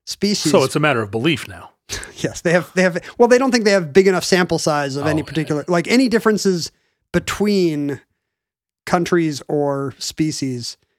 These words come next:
Speaker 1: may just be a matter of, uh, just not having a big enough
Speaker 2: Come to Seattle.
Speaker 1: sample
Speaker 2: We
Speaker 1: size.
Speaker 2: have a lot of clover here,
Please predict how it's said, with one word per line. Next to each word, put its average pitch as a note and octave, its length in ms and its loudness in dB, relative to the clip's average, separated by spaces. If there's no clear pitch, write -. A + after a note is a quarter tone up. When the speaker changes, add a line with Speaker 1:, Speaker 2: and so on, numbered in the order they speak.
Speaker 1:
may D3 260 -4
just C3 300 -10
be C#3 120 -2
a C3 60 -4
matter B2 420 -8
of, A2 680 -10
uh, A2 280 -12
just - 200 -8
not B2+ 180 -4
having B2 220 -8
a B2+ 60 -6
big B2 160 -10
enough A#2+ 260 -8
Speaker 2:
Come G3+ 180 0
to A#3 120 0
Seattle. G3 300 2
Speaker 1:
sample A#2+ 120 0
Speaker 2:
We D#3 80 2
Speaker 1:
size. D#3+ 80 2
Speaker 2:
have D3 100 0
a A2+ 80 0
lot B2+ 460 0
of A2+ 100 -4
clover B2+ 400 0
here, F#2+ 220 -8